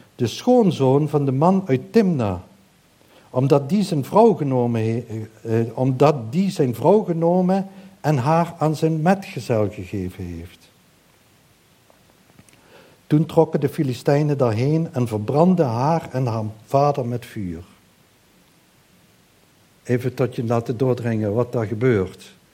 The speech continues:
Dus, eh, weer een wraakactie en nu op de familie. Ze hadden eigenlijk toen al, eh, in hoofdstuk veertien hadden ze dat meisje gedro-, gedreigd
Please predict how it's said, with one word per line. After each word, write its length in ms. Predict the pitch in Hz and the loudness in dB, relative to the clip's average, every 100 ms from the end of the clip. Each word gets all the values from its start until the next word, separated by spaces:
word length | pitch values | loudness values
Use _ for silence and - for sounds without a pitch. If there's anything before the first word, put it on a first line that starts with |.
| _ _ _ _ _ | _ _ _ _ _
Dus, 340 | - 107 - - | -8 -8 -6 -2
eh, 260 | 113 110 101 104 - - - - - _ _ _ _ _ _ | 0 2 0 -6 -20 -20 -20 -20 -20 _ _ _ _ _ _
weer 340 | - 127 147 120 | -2 2 2 0
een 100 | 101 | -2
wraakactie 880 | 135 120 117 127 113 - 147 143 - | 0 -2 -2 -4 -6 -6 -6 -6 -10
en 180 | - 120 | -6 -2
nu 140 | 131 | 2
op 160 | 139 - | 0 -2
de 80 | 131 | -6
familie. 580 | - 135 143 104 92 - - _ _ _ _ _ _ - _ _ _ _ _ _ _ _ _ _ | -2 2 2 0 -4 -10 -20 _ _ _ _ _ _ -20 _ _ _ _ _ _ _ _ _ _
Ze 140 | - 117 | -2 2
hadden 280 | 143 160 | 4 4
eigenlijk 460 | 143 143 139 131 135 | 4 2 2 -2 0
toen 180 | 190 185 | 0 4
al, 340 | 139 127 101 - | 4 2 0 -4
eh, 720 | 123 123 120 120 120 - - | 0 2 2 0 -4 -8 -6
in 100 | 131 | 0
hoofdstuk 380 | 123 135 131 123 | 2 2 -2 -8
veertien 440 | - 160 139 165 143 | -2 -2 0 0 0
hadden 240 | 147 139 | 0 0
ze 80 | 139 | -2
dat 180 | 123 - | -4 0
meisje 400 | 143 147 - 123 | 0 0 -4 -4
gedro-, 460 | 123 123 175 175 127 110 | -4 -2 0 0 0 -2
gedreigd 760 | 127 135 185 165 156 - - | -2 0 2 2 0 -4 -18